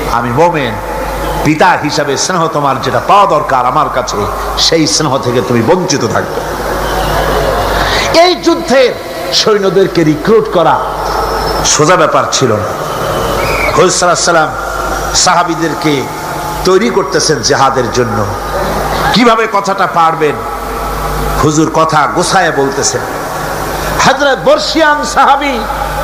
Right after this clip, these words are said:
হযরত মিকদাদ রাদিয়াল্লাহু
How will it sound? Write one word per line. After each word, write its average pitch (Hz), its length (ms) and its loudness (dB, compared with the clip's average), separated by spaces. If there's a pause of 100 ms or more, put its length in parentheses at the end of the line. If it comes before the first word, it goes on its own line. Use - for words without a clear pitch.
(120)
হযরত 254 360 0
মিকদাদ 226 720 4 (420)
রাদিয়াল্লাহু 220 840 4